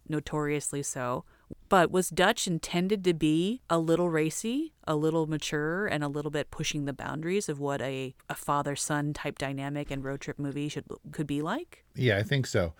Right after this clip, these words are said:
Speaker 2: And in a weird way, this is like a forgotten or a lost. If there is a lost or forgotten John Hughes movie, this is definitely it.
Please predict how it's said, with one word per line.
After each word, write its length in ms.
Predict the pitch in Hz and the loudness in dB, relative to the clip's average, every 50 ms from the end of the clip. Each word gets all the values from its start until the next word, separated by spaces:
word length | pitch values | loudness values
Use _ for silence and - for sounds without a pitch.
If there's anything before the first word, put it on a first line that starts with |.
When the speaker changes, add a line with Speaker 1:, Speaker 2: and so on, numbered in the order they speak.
| - - - - - | -16 -20 -20 -16 -4
Speaker 2:
And 200 | - 120 123 123 | -2 -2 -2 0
in 160 | 139 147 147 143 | 0 2 4 4
a 60 | 135 | 4
weird 340 | 127 120 139 151 151 147 131 | 4 4 6 6 6 6 6
way, 280 | 123 135 131 123 113 104 | 6 6 8 8 6 6
this 280 | 90 107 104 - - | 4 0 -2 -2 -2
is 160 | 117 110 101 | -2 -2 0
like 220 | 101 95 92 - 98 | 0 0 0 0 -4
a 100 | 87 82 | -6 -6
forgotten 800 | - - - - 110 95 90 98 92 101 120 117 110 110 107 110 | -6 -12 -6 -6 -6 -4 -2 0 0 0 0 0 -2 -2 -2 -4
or 280 | - - 104 95 90 | -4 -4 -2 -2 -2
a 40 | 87 | 0
lost. 460 | 82 82 82 85 92 101 113 117 - | 0 -2 -2 -2 0 -2 -2 -2 -2
If 120 | 107 95 - | -4 -2 0
there 180 | - 113 110 | 0 2 2
is 360 | - 113 123 123 143 156 156 - | 2 2 2 4 4 4 4 2
a 80 | 127 | 2
lost 480 | 117 110 107 107 117 123 135 - - - | 2 2 2 2 2 2 0 0 -2 -2
or 60 | 127 | -2
forgotten 560 | 120 - 135 113 123 120 127 127 127 123 120 | -2 -2 -2 0 2 2 2 2 0 -2 0
John 280 | 107 117 117 120 123 131 | 0 0 2 2 2 2
Hughes 320 | 120 139 135 131 131 127 | 2 2 2 0 0 0
movie, 340 | 123 120 117 120 139 170 170 | 2 2 2 2 2 2 2
this 240 | 127 107 117 117 - | 2 0 -2 -2 -2
is 100 | 160 123 | -6 -2
definitely 540 | 113 113 113 113 - 117 95 82 90 92 107 | 0 0 0 0 -2 -4 -4 -2 -2 -2 0
it. 160 | 131 - - | -2 -2 -4